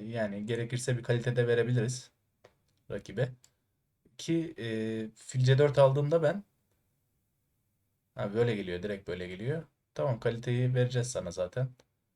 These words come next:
Şu anda kaliteyle uğraşma gibi bir durum söz konusu değil ama belki fil B yedi ile taşları oyunda da tutabilirim. Piyonu tamam,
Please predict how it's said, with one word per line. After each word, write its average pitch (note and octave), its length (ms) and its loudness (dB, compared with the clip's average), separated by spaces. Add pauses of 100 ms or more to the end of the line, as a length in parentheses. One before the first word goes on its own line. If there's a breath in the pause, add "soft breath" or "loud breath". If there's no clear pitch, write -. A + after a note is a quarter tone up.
(380)
Şu G#2+ 180 -6
anda G2+ 180 -6
kaliteyle G2+ 680 -6
uğraşma G2+ 560 -6
gibi G2+ 280 -12
bir G#2 240 -10
durum G2+ 300 -12
söz - 240 -12
konusu G#2 280 -10
değil B2+ 200 0
ama C3+ 180 0
belki C3+ 300 4
fil C3 240 -4
B C3 40 6
yedi B2+ 220 6
ile B2+ 300 2 (1200)
taşları A#2 440 0
oyunda A#2 320 -2
da A2+ 120 -2
tutabilirim. A2 680 -6 (2000)
Piyonu A2 340 -6
tamam, G#2 360 -2